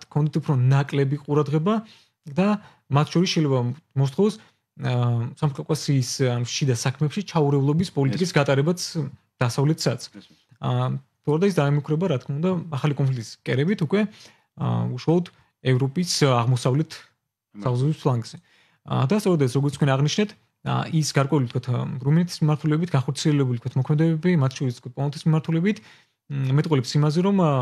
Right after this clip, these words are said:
Speaker 1: რუსეთი ცდილობს, ა, უფრო მეტად დააშინოს დასავლეთი, ა, და ის საფრთხის განზომილება უფრო მეტად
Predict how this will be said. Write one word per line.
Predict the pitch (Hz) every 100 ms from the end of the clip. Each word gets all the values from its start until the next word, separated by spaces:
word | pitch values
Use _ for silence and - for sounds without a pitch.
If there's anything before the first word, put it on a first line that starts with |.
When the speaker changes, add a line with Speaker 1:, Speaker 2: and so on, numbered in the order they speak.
| 139 139
Speaker 1:
რუსეთი | 135 135 180 185 -
ცდილობს, | - - 170 110 - - - _ _
ა, | - 135 131 131
უფრო | - 151
მეტად | 147 147 - _ _ 131
დააშინოს | 131 135 147 - 131 127 190 - - _ _ -
დასავლეთი, | 120 156 131 131 196 233 233 - _ _
ა, | 143 131
და | 135 185 214 190 - _ _ _ _
ის | 165 - -
საფრთხის | - 175 170 151
განზომილება | 135 135 147 151 160 165 190
უფრო | 160 135 175
მეტად | 131 131 143 139 185 180